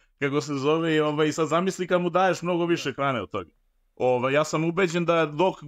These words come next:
spustam kilažu, zapravo i možda čak i pravi mišić, a, i znam da mnogo bolje izgledam. Ja bukvalno želim, na primjer, evo,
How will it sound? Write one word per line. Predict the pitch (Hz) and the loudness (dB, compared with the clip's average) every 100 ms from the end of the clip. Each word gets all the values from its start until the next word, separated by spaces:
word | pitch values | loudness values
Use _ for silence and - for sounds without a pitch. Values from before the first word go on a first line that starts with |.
| 151 | -12
spustam | - 180 185 196 170 | -6 -8 0 0 0
kilažu, | 156 139 139 151 156 165 165 | -2 2 2 0 0 -2 -2
zapravo | 147 160 160 160 156 151 | 0 -2 0 -2 0 -2
i | - | -2
možda | 151 156 156 | -4 -2 -2
čak | 165 156 | -2 -2
i | 151 - | -4 0
pravi | 156 160 | 0 2
mišić, | 131 143 143 165 - _ _ _ _ _ | 0 -4 -4 -6 -8 _ _ _ _ _
a, | - 135 139 131 | -2 0 0 0
i | 143 | -2
znam | 127 156 | 0 2
da | 156 | 2
mnogo | 160 160 151 | 2 2 0
bolje | 156 151 151 | 0 0 0
izgledam. | 143 139 113 117 | 0 0 0 2
Ja | 147 143 | 2 2
bukvalno | 139 143 175 175 | -4 -4 0 0
želim, | 156 185 190 139 | 2 0 0 -2
na | 143 147 | 0 0
primjer, | 180 170 | 0 0
evo, | 165 143 | 2 2